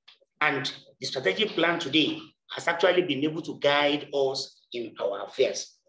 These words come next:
Then we have the staff condition of service, which provided a kind of forum for our, our, our staff to come to Al Hikmah University and to be part of the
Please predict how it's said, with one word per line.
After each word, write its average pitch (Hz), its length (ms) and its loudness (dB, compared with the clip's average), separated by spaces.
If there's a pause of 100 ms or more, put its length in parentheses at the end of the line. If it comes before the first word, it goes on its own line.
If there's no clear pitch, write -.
(200)
Then 131 160 2
we 123 60 2
have 151 120 4
the 127 80 -4
staff 151 320 -2
condition 131 420 -2
of 131 120 -6
service, - 560 0 (340)
which 190 240 0
provided 170 560 2 (380)
a 135 100 -10
kind 190 300 0
of - 120 2
forum 208 360 4
for 143 240 2
our, 127 180 -4 (540)
our, 131 160 0
our 127 320 -2
staff - 480 0
to - 220 0
come 285 220 8
to 185 120 6
Al 135 80 4
Hikmah 135 320 0
University 110 500 -8 (320)
and 160 300 4
to 131 180 -4
be - 180 -10
part - 200 -2
of - 160 -6
the 101 240 -12